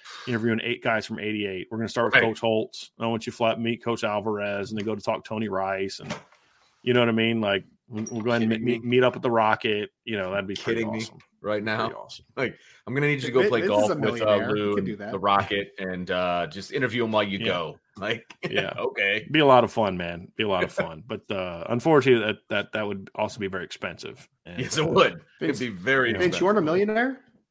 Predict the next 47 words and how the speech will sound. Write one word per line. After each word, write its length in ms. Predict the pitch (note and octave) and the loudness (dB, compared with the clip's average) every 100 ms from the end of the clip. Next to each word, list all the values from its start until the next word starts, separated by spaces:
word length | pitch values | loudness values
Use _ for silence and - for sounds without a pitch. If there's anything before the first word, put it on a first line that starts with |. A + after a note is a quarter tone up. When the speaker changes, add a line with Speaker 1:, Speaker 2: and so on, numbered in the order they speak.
| - | -10
Speaker 3:
You're 60 | D3 | -4
not 40 | |
a 40 | F#3 | -2
Speaker 2:
Yeah. 40 | |
Speaker 3:
millionaire? 400 | C#3+ F#3 C4+ F4 - - | -2 -4 -6 -10 -6 2
Speaker 2:
Uh, 440 | B2 B2 A#2+ A2 - | 6 8 6 4 0
I've 160 | A#2 | 2
got 140 | D3 C#3+ | 4 4
a 40 | |
little 200 | C3+ C#3+ | 4 2
Speaker 3:
Nice. 80 | C#3+ | 0
Speaker 2:
squirrel 280 | C#3 C#3 C#3 | 0 2 4
Speaker 3:
I 20 | |
was 100 | C#3 | 6
Speaker 2:
away. 100 | C3+ | 6
Speaker 3:
lied 180 | G2 E2+ | 6 2
to. 180 | G2+ G2 G2 | -6 -6 2
Speaker 1:
He, 140 | G2 D3 F2+ D#3+ | 4 6 6 6
he, 80 | |
he 120 | C3+ C#3+ | 8 8
Speaker 2:
Um, 80 | |
but 80 | C3 | 8
Speaker 1:
would 160 | E3 F3+ | 8 8
Speaker 2:
yeah. 40 | |
Speaker 1:
if 80 | D#3 | 6
he 100 | C#3 | 4
didn't 220 | C3 D3 C#3 | 4 4 6
have 260 | C3 A2 - _ | 4 2 -8 _
thirty-seven 480 | C#3+ C#3 A#2 C#3+ A#2+ | 4 4 4 2 2
kids, 560 | - E3+ E3+ B2+ - - | 2 4 4 2 -2 -4
Speaker 2:
Yeah. 320 | D#3 F#3+ C3+ | 4 8 8
Speaker 1:
maybe. 260 | A#2+ B2+ A#2+ G#2 _ - | 8 2 0 -14 _ 0
Speaker 2:
Those 120 | B2+ | 4
Speaker 1:
But, 40 | A2 | 4
uh, 40 | |
Speaker 2:
dependents. 480 | G2 C3 G2 F2+ G2 | 4 4 4 -2 -6
Speaker 3:
True. 260 | - A#2 G#2 | -2 0 0
Speaker 2:
They 80 | |
really 180 | A2+ G#2 | 0 -4
drain 380 | D#2+ F#2+ G#2+ A2 | -4 -4 -4 -4
you, 140 | F#2 F2 - - F2+ | -4 -8 -10 -14 -14
let 100 | F#2 | -12
me 100 | G2+ | -10
tell 240 | G2 G2+ | -6 -4
you. 120 | F2 - - - D4+ _ - _ - - - | -4 -8 -16 -14 -16 _ -20 _ -20 -14 -4
<laughs> 320 | G3 A#3+ A#3 - - A#2 - - - - | 2 4 4 -2 -16 -18 -16 -18 -12 -4
Speaker 1:
<laughs> 800 | D#3 - - - - - - | -4 -4 -12 -16 -18 -14 -6